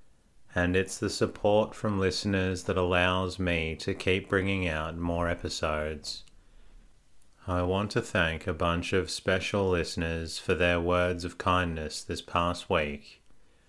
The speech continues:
iTunes listener B R A U S R, Nancy and Avalon for your lovely messages via the website, Alice and Emily May for your shout-outs on Instagram.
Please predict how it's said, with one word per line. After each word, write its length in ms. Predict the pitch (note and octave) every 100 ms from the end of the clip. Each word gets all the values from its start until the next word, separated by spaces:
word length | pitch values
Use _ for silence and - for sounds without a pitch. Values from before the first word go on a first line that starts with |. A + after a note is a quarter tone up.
| - - - _ - - -
iTunes 600 | F#2+ G#2+ - A#2 A2 F#2
listener 720 | F2+ - - E2+ D#2+ E2 E2
B 320 | E2+ F#2 F#2
R 280 | F2 F2 F2+
A 160 | F2 F2
U 300 | E2+ F2 E2+
S 240 | E2+ -
R, 480 | F2 D#2+ D2+ D2+ D#2 - - - - - - - - - - - - -
Nancy 540 | G#2 G2+ G#2+ G#2+ - A#2
and 100 | G#2+
Avalon 760 | A2 F#2+ E2+ E2 D#2+ E2 E2 E2
for 160 | -
your 160 | F2+ F2
lovely 340 | E2+ E2+ F#2
messages 720 | F#2 F#2 - F#2+ F#2 F2+ E2+
via 320 | E2 F2 F2
the 140 | F2 F2
website, 720 | F2+ E2+ - D#2+ D2+ D2 - - - - - - - - - - F#2
Alice 500 | F#2 F#2+ F#2+ - -
and 260 | G2 G2
Emily 360 | G2+ F#2+ G2 G2
May 420 | F#2+ E2+ E2 D#2+
for 220 | D#2 -
your 180 | E2+ E2+
shout-outs 720 | - G2 F2+ D#2+ D#2+ E2 -
on 140 | F#2 F2
Instagram. 800 | F2 - F2+ F2 D#2+ D#2 D#2